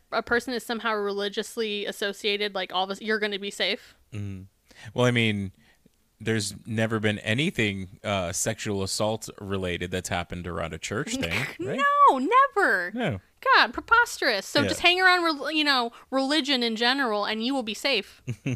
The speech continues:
Speaker 2: <laughs>
Speaker 1: Fuck, pisses me off. Like, just even reading that, I'm like, "You fucking kidding me?"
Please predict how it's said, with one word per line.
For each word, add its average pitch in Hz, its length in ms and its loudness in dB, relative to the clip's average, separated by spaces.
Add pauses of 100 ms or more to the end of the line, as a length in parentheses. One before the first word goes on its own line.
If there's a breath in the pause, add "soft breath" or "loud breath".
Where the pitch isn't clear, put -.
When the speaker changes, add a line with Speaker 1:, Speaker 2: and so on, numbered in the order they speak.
(120)
Speaker 2:
<laughs> - 480 -14
Speaker 1:
Fuck, - 540 -10
pisses 277 340 -8
me 220 120 -4
off. 202 280 -2
Like, 214 120 -4
just 320 180 0
even 302 200 2
reading 220 280 -2
that, 190 100 -2
I'm 196 60 -8
like, 214 140 -6
"You 320 140 -2
fucking 349 360 0
kidding 247 280 -4
me?" 262 220 -6